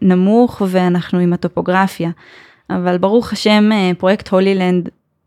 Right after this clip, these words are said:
אה, שבר לנו כבר מזמן את, אה, קו הגובה של ירושלים, ובנה מגדל על, אה, מגדלים מאוד גבוהים על הר. אה, ואנחנו צריכים להבין שאם אנחנו רוצים איכות חיים, גם בירושלים, אבל גם במקומות אחרים,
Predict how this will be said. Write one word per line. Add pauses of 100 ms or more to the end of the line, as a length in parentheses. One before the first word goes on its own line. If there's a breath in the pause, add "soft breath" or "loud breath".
אה,
שבר
לנו
כבר
מזמן (360)
את,
אה,
קו
הגובה
של
ירושלים,
ובנה
מגדל
על,
אה,
מגדלים
מאוד
גבוהים
על
הר. (800 loud breath)
אה,
ואנחנו
צריכים
להבין
שאם
אנחנו
רוצים
איכות
חיים, (320)
גם
בירושלים,
אבל
גם
במקומות
אחרים,